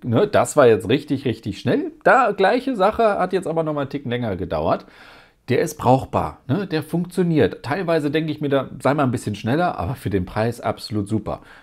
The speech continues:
Was erstaunlich oft echt gut fix funktioniert, Gesichtsentsperrung. Habe ich wieder so eingerichtet, ne? Nur drauf gucken,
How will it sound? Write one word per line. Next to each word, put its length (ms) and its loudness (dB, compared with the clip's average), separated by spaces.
Was 160 0
erstaunlich 480 -2
oft 200 -2
echt 220 -6
gut 140 -10
fix 240 -4
funktioniert, 640 -4
Gesichtsentsperrung. 800 -2
Habe 140 -2
ich 80 -6
wieder 160 4
so 140 0
eingerichtet, 600 0
ne? 220 0
Nur 140 0
drauf 280 2
gucken, 480 -4